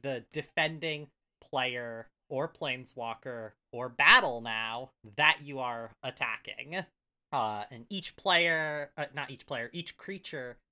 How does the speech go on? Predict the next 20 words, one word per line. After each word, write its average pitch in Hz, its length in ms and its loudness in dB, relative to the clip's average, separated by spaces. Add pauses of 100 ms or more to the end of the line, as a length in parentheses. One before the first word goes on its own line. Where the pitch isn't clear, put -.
(220)
can 170 160 2
attack 139 560 -2
a 143 120 0
different 143 440 -6 (140)
thing, 185 400 0 (320)
and 131 160 -10
you 131 100 -12
can 165 480 2
attack 143 460 -4 (380)
both 156 280 0
of 143 160 -10
your 135 360 -8 (220)
opponents 156 840 0
as 143 260 2
defending 131 540 -8 (100)
players, 180 500 0
which - 360 -4 (420)
does 349 580 2 (300)
matter 170 1120 6 (400)
sometimes, 156 960 -4